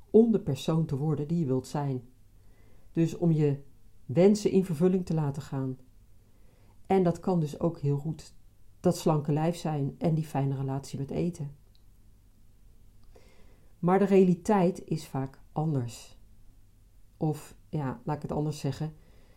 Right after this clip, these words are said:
We ervaren de realiteit vaak anders. Zonder dat we er erg in hebben dat we dat in feite zelf doen.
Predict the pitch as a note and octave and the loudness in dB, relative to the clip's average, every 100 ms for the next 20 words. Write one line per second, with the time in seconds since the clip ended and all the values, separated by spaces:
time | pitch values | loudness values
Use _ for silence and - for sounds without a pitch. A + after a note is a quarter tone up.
0 | - - E3 F#3 E3+ F3 E3 F3+ F3+ D#3 | -12 -6 -2 2 2 4 4 4 2 0
1 | D3 C#3+ C#3 C#3 B2+ C3 - C3 B2 - | 0 0 0 -2 -4 -4 -4 -6 -6 -8
2 | C3+ B2 A#2+ - - - - - - - | -6 -6 -10 -16 -20 -20 -20 -20 -20 -20
3 | - A#3 A#3 G3 D3+ D#3+ D3+ D3+ C#3+ C#3+ | -4 2 4 4 2 0 -2 0 0 -2
4 | - - - - F#3 F#3 F3 C#3+ C3+ B2+ | -8 -18 -8 2 4 4 2 2 2 0
5 | C3+ G3 - - - - - - - A2+ | -2 -6 -14 -20 -20 -20 -20 -20 -18 0
6 | F3 A#3+ - D3 D#3+ - D#3 D3+ - C#3 | 2 2 0 -2 -2 -2 -2 -2 0 2
7 | C#3 C#3 D3+ - - - - - - - | 2 0 -4 -6 -12 -20 -20 -20 -20 -20
8 | - - C#3+ F#3+ B3 E3 E3 G#3 C#3 A#2 | -20 -8 4 6 6 4 4 4 4 0